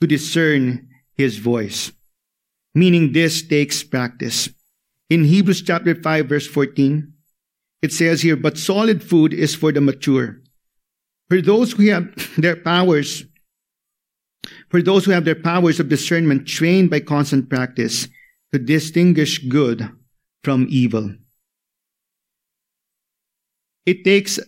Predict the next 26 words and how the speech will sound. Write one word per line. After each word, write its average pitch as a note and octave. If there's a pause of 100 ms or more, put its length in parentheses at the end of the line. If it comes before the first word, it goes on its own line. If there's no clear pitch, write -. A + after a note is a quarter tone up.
(140)
a D#3
lot E3
of D#3+
practice D3
for -
us C#3
to C3+
hear A#2+ (1500)
God. A#2 (800)
And E3+
I F3+
guess F#3 (500)
the D#3+
assignment D#3+
I'd C#3
like D3+
us D3
to, D3+
you B2 (440)
know, D#3+
to E3
leave D#3
everyone, D3+ (540)
if C3+
there's D#3+
one, D3